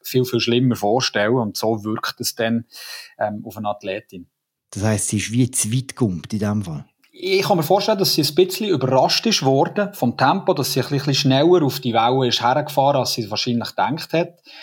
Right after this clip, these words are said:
Speaker 1: Äh, und ein bisschen zu weit wahrscheinlich auch ist gesprungen und eben im, im Flachen gelandet ist.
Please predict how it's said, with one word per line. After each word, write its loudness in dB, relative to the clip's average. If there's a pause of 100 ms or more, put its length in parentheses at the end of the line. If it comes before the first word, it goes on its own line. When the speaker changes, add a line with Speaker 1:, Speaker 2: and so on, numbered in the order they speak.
(280)
Speaker 1:
Äh, 0
und -2
ein -6 (160)
bisschen 2
zu -2
weit 0
wahrscheinlich 2
auch 2
ist -4
gesprungen -2
und 2
eben 2
im, -2
im -10
Flachen 0
gelandet 0
ist. -2